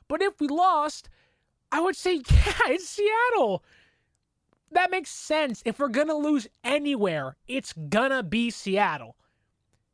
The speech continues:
And Brock Purdy and this Niners team said, "Uh, uh,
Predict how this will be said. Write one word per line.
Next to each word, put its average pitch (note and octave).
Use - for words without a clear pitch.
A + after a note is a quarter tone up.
And E3
Brock D4+
Purdy C#4
and E3
this C4
Niners A#3+
team A3+
said, F#3
"Uh, D#4+
uh, B3+